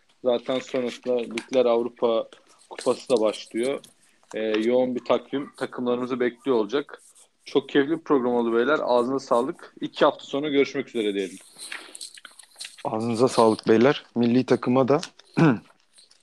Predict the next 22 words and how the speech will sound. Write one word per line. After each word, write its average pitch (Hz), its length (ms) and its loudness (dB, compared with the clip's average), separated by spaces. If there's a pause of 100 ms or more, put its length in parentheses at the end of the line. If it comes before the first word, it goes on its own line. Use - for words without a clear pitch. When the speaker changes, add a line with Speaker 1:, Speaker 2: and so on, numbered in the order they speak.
(340)
Speaker 2:
Karadağ, 120 540 4 (240)
Cebeli 117 340 -2
Tarık 117 380 -2
ve 123 80 -2
Hollanda 117 420 -4
karşısında 110 560 -10 (400)
başarılar 120 560 0
diliyoruz. 113 540 -4
Ee, - 60 -12
umarım 104 560 -2 (240)
istediğimiz 104 460 -2
sonuçları 104 520 -2
alırız. - 400 0 (360)
Speaker 1:
Kaç 175 260 2
puan 175 240 2
diyorsun 139 260 -4
Mehmet 139 260 -4
üç - 120 -16
maça? 104 300 -10 (880)
Speaker 2:
Zor 104 280 2
abi 92 280 4
ya. 87 260 -2